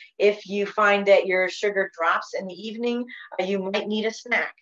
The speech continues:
But, uh, I find that a lot of people who are taking a snack in the nighttime, they're waking up with blood sugars in the one sixties.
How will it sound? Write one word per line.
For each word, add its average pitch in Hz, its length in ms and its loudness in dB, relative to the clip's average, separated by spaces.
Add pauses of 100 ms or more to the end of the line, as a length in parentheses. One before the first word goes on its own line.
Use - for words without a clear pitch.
(280)
But, 175 360 2
uh, 160 240 0
I 180 120 0
find 175 480 -4
that 165 260 2
a 165 60 -4
lot 185 180 -2
of 190 80 -10
people 185 260 -10
who 175 120 -4
are 170 80 2
taking 170 340 -4
a 160 40 -8
snack 170 340 -4
in 165 40 -8
the 165 80 -6
nighttime, 165 520 -2
they're 170 100 0
waking 170 360 -2
up 165 200 -2
with 160 240 -2
blood 175 240 0
sugars 160 300 -4
in 151 60 -10
the 156 100 -4
one 160 180 -4
sixties. - 580 -12